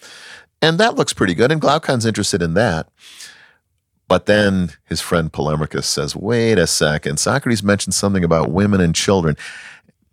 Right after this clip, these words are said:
And they're young men, so they want to know more about that. And so then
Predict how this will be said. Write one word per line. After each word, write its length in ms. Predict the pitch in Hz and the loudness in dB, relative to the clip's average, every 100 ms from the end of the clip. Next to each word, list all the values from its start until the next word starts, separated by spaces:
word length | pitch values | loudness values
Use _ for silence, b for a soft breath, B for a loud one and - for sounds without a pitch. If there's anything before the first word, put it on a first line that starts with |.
| _ | _
And 80 | - | -12
they're 120 | 65 | -4
young 260 | 69 67 69 | 0 2 2
men, 200 | 69 67 | 2 0
so 120 | - | 0
they 80 | 65 | -2
want 180 | 69 64 | 0 0
to 60 | 60 | 0
know 180 | 65 | 0
more 220 | 67 62 60 | 0 0 0
about 280 | 62 - | -2 -6
that. 260 | - - - B B B B - | -6 -8 -10 B B B B 0
And 180 | 87 85 | 2 4
so 200 | - 85 | 4 4
then 340 | 101 104 95 | 4 2 0